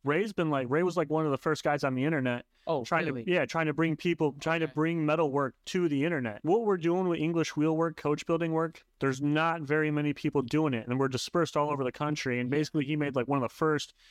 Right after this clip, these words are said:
Speaker 1: central organizing spots for all these guys
Speaker 2: Oh,
Speaker 1: to come
Speaker 2: wow.
Speaker 1: together and share ideas, techniques, tools, so on and
Speaker 2: Okay.
Speaker 1: so
Speaker 2: I didn't
Speaker 1: forth.
Speaker 2: realize he did that much
Speaker 1: Yeah, he's, like, a
Speaker 2: on the
Speaker 1: legend
Speaker 2: internet.
Speaker 1: in the
Speaker 2: That's
Speaker 1: English
Speaker 2: awesome.
Speaker 1: wheel world. It's kinda crazy.
Speaker 2: Yeah.
Speaker 1: Well, it's not crazy. I mean, the guy's put in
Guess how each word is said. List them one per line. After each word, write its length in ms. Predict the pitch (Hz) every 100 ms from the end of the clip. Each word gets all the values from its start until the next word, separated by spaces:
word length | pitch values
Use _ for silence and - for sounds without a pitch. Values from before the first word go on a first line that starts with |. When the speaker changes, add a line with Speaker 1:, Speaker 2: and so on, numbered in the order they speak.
| -
Speaker 1:
central 720 | - 175 160 160 135 120 113 _
organizing 580 | 165 170 170 139 131 123
spots 640 | - 120 107 - - -
for 240 | - - 139
all 160 | 131
these 160 | 135 127
guys 240 | 139 131
Speaker 2:
Oh, 20 | 131
Speaker 1:
to 40 |
come 140 | 131 143
Speaker 2:
wow. 40 |
Speaker 1:
together 260 | 131 139 131
and 100 | 120
share 240 | - 143
ideas, 420 | 131 127 139 135 -
techniques, 500 | 131 135 135 120 -
tools, 720 | 147 127 120 123 117 - - -
so 160 | 151
on 60 | 131
and 80 | 120
Speaker 2:
Okay. 40 |
Speaker 1:
so 100 | -
Speaker 2:
I 100 | 143
didn't 120 | 160 175
Speaker 1:
forth. 60 | 139
Speaker 2:
realize 440 | 147 143 135 -
he 100 | 139
did 220 | 127 127
that 140 | 120 120
much 420 | 120 117 - -
Speaker 1:
Yeah, 240 | 143 156 123
he's, 200 | 143 165
like, 160 | 196
a 20 | 151
Speaker 2:
on 60 |
the 40 | 120
Speaker 1:
legend 320 | 131 127 110
Speaker 2:
internet. 140 | 113
Speaker 1:
in 80 | 120
the 80 | 123
Speaker 2:
That's 100 | 131
Speaker 1:
English 220 | 131 127
Speaker 2:
awesome. 100 | -
Speaker 1:
wheel 200 | 135 139
world. 320 | 120 113 113 123
It's 140 | 120
kinda 200 | 147 139
crazy. 360 | - 127 117 110
Speaker 2:
Yeah. 140 | - _ _ -
Speaker 1:
Well, 100 | 143
it's 80 |
not 160 | 185 135
crazy. 200 | 139 120
I 40 |
mean, 100 | 117
the 60 | 117
guy's 160 | 135 131
put 160 | 127
in 260 | 120 110